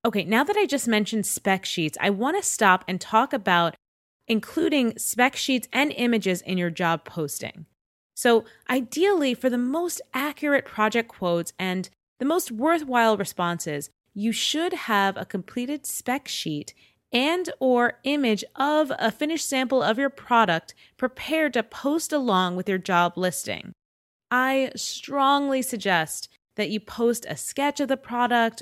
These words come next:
or a picture of a handmade sample or a spec sheet to your job posting to help potential candidates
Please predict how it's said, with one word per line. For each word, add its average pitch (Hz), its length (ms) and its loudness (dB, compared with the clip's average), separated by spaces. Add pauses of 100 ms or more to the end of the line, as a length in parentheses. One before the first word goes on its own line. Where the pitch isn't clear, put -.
(100)
or 165 360 -2 (320)
a 180 80 -4
picture - 460 -2
of 254 140 2
a 233 60 0
handmade 208 520 0
sample 185 840 2
or 302 280 4
a 339 60 0
spec - 360 -2
sheet 180 400 -4
to 277 300 0
your 311 260 0
job 220 380 2
posting 180 520 -2
to 202 120 -6
help 208 320 -4
potential 226 480 -2
candidates 220 600 -4